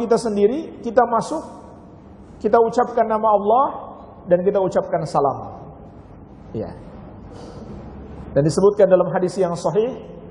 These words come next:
kalau kita masuk rumah dengan menyebut basmalah,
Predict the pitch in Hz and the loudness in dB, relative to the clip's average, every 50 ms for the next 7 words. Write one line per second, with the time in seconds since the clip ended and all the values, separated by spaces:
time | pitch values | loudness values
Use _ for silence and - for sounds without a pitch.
0 | - - - - - - - - - - - - - - - - - - - 170 | -18 -20 -20 -20 -20 -20 -20 -20 -20 -20 -20 -20 -20 -20 -20 -20 -16 2 4 4
1 | 175 185 170 190 175 190 185 180 180 - - 185 165 185 185 185 185 202 208 226 | 6 6 4 4 2 2 2 2 0 -2 -2 -2 -2 0 0 2 2 2 2 2
2 | 240 247 254 - - - - - 160 175 185 190 185 185 196 196 202 196 190 196 | 0 -2 -6 -8 -12 -16 -12 -4 -2 0 0 0 0 0 0 0 2 2 2 2
3 | 196 180 180 185 - 196 190 190 190 202 214 233 247 - - - - - | 4 4 4 4 4 2 -2 2 4 4 4 4 2 -2 -6 -10 -14 -16